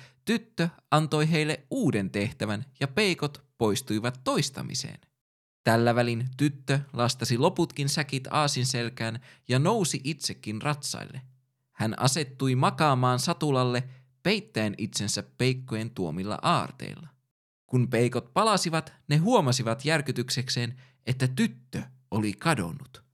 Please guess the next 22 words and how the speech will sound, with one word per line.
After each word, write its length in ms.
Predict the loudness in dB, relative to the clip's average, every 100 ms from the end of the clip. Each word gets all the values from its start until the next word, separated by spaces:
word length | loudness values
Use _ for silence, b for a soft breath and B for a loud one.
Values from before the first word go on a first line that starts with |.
| _ -6
Mutta 260 | -4 -2
miten 640 | -2 -2 0 0 0 -4 B B
se 240 | -2 0 2
oli 320 | 4 4 2 -6 _
mahdollista, 840 | -8 -2 0 0 -2 -2 -4 -6 -8 -10 b
sillä 260 | -6 -2 0
hänen 300 | 0 -2 -2
aasinsa 720 | 0 4 4 4 2 2 2 0 0
oli 260 | 0 0
yhä 300 | -2 0 0
myllyllä 640 | 2 0 2 0 -2 -2 -8 B B B
ja 80 | -2
sen 320 | 0 2 2
selässä 680 | 0 0 2 2 2 -2 -4 -6 B B
oli 240 | -4 -2 -2
outo 500 | -2 -2 0 0 0
ihmisen 560 | 0 0 2 2 0 0
muotoinen 600 | 0 0 0 0 0 -2
möykky. 600 | 0 0 0 -4 -18 -20 _ _ _ _ _ _ _ _ -4
Peikot 440 | -2 -2 -4 -6
tosin 260 | -4 -4 -4
muistivat, 760 | -4 0 0 0 -2 -4 -4